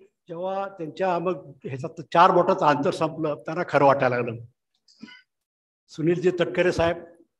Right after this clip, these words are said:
बाळासाहेब थोरात मंचवर चढले, मी पण त्यांच्यावर चढलो. सावंत साहेब, आणि आश्चर्य वाटेल, तटकरे साहेब काय म्हणाले, खरं खूप गरज. तटकरे साहेबांनी सांगितलं, "मला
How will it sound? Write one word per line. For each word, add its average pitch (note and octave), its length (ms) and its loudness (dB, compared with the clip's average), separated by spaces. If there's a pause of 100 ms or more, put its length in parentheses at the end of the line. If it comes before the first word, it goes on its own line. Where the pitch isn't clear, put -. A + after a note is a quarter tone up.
(320)
बाळासाहेब F3 460 -4
थोरात D#3 720 0
मंचवर A3 460 0
चढले, F3+ 440 -2 (880)
मी G#3+ 140 -6
पण B3+ 220 -4
त्यांच्यावर A3+ 400 -2
चढलो. G3+ 420 -2 (1040)
सावंत F3+ 340 -4
साहेब, D#3+ 280 2 (520)
आणि F#3 140 -10
आश्चर्य G#3 400 -4
वाटेल, G3 360 -6 (840)
तटकरे A#3 320 -2
साहेब A#3+ 240 2
काय A#3 160 8
म्हणाले, F#3+ 360 4 (400)
खरं F#3+ 120 -2
खूप - 460 -4
गरज. A#2+ 260 -14 (800)
तटकरे F#3 280 0
साहेबांनी A3+ 300 0
सांगितलं, G#3 360 2 (840)
"मला G#3+ 260 -10